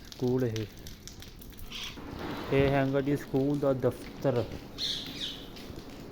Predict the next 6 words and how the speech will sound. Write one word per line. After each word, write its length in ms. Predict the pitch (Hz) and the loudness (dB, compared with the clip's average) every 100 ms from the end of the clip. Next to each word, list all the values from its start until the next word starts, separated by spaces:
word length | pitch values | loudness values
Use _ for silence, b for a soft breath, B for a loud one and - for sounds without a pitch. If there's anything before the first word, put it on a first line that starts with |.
| - - - - - | -12 -12 -12 -12 0
ਪ੍ਰਿੰਸੀਪਲ 580 | 123 123 117 139 131 135 | 4 4 4 4 4 4
ਦਾ 60 | 127 | 4
ਦਫ਼ਤਰ 420 | 127 123 - 131 | 4 2 0 2
ਹੈ 80 | 127 | 2
ਸਕੂਲ 440 | - - 135 139 | 0 -2 0 2
ਦਾ। 200 | 139 135 | 4 2